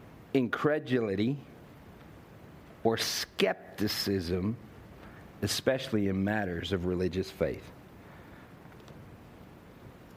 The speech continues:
Skepticism. Have you ever talked to someone and said, "Jesus wants to heal you,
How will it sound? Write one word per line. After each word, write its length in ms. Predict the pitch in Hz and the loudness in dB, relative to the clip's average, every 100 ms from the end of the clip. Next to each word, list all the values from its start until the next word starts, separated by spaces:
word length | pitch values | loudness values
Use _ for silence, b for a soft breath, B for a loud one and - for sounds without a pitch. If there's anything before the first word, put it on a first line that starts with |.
| - - | -18 -8
Skepticism. 1120 | - - - 90 - - 107 - 98 90 76 76 - - - - - | -2 -2 4 2 2 2 2 4 0 2 -4 -6 -14 -18 -18 -12 0
Have 120 | 139 | 4
you 100 | 151 | 4
ever 160 | 208 185 | 4 2
talked 360 | - 147 - | 4 2 2
to 80 | 104 | 0
someone 360 | - 107 101 92 | 2 2 4 0
and 80 | |
said, 320 | - 90 87 82 | 2 0 0 2
"Jesus 320 | 113 107 92 | 2 2 4
wants 240 | 101 107 | 2 2
to 140 | - 101 | 2 4
heal 180 | 98 | 4
you, 260 | 92 98 | 4 2